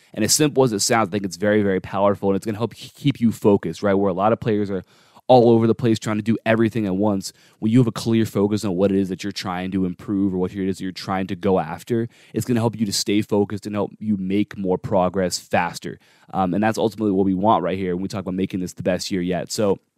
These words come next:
if you do these things, there is a very, very good chance that this is going to be the best year of your basketball career. Um,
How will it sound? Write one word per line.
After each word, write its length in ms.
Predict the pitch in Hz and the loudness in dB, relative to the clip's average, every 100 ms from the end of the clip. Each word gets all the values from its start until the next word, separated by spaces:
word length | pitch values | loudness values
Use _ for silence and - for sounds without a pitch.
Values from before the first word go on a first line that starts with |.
| _ _ _ _ _ _ - | _ _ _ _ _ _ -6
if 140 | 117 | -2
you 100 | 135 | 2
do 160 | 135 131 | 6 6
these 220 | 127 113 | 6 4
things, 280 | 110 95 92 _ _ _ _ | 0 -2 -6 _ _ _ _
there 180 | - 123 | 4 6
is 100 | 123 120 | 6 4
a 100 | 104 | 2
very, 380 | 95 120 131 139 | 2 4 4 4
very 220 | 127 120 | 4 4
good 180 | 113 107 | 2 0
chance 280 | 101 104 | -2 -4
that 100 | 98 | -4
this 120 | 104 104 | -4 -6
is 80 | |
going 260 | 95 107 110 | -4 0 0
to 100 | 101 | -2
be 340 | 87 107 104 - _ _ _ | -2 0 0 -2 _ _ _
the 200 | 92 110 | -2 0
best 380 | 98 107 107 - | 4 4 4 2
year 140 | 113 104 | 0 0
of 80 | |
your 80 | 101 | 0
basketball 400 | 95 92 85 95 | 0 -2 -2 -4
career. 420 | - 95 120 107 - _ _ | -4 -2 2 2 -2 _ _
Um, 280 | 101 98 | 0 0